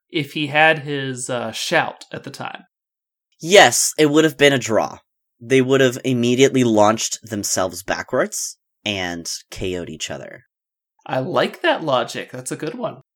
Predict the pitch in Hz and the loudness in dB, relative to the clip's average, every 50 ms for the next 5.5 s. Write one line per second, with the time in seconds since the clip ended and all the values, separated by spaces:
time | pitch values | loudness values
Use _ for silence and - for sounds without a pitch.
0 | _ _ _ _ _ _ _ _ _ - 214 240 233 226 220 208 165 151 170 160 | _ _ _ _ _ _ _ _ _ 0 0 2 2 2 0 0 0 2 2 2
1 | - - - - 170 143 101 69 - - - - _ _ _ _ _ _ _ _ | 0 0 -4 -4 -2 -2 -2 -4 -8 -12 -20 -20 _ _ _ _ _ _ _ _
2 | _ _ _ - - - 185 - - - 220 - - - 233 - - - 208 202 | _ _ _ -2 0 0 0 0 -2 -12 -20 -4 0 0 2 2 2 4 4 4
3 | 202 196 - 208 208 208 - 202 - - - - - 226 196 - 156 165 165 160 | 4 4 2 0 0 0 -2 -8 -10 -12 -18 -16 -14 -14 -8 -4 -2 0 0 0
4 | 160 - _ _ _ - - 185 156 156 151 151 156 147 139 143 - 135 - - | -2 -6 _ _ _ -8 -4 -2 0 2 4 4 4 4 2 0 -4 -6 0 2
5 | 127 120 117 120 - - - 113 - | 2 2 2 0 -4 -8 -8 -10 -12